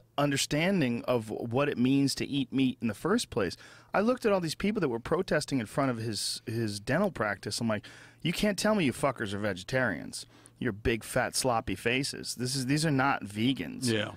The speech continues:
Speaker 1: These are not healthy people. I mean, this is not people that are eating a bunch of salads.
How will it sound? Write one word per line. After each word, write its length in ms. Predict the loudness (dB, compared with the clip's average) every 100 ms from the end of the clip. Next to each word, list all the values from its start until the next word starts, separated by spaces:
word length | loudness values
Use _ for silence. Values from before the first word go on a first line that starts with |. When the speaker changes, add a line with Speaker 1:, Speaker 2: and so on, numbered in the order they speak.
| -10
Speaker 1:
These 180 | -4 0
are 40 | 2
not 220 | 2 2
healthy 360 | 0 0 -2
people. 540 | -2 0 2 0 -4 -2
I 60 | 0
mean, 180 | 2
this 160 | 2 0
is 180 | 0 2
not 220 | 2 2
people 220 | -2 0
that 100 | 0
are 60 | 0
eating 160 | 0
a 40 | -2
bunch 200 | -2 -2
of 60 |
salads. 600 | -2 0 2 0 0 -4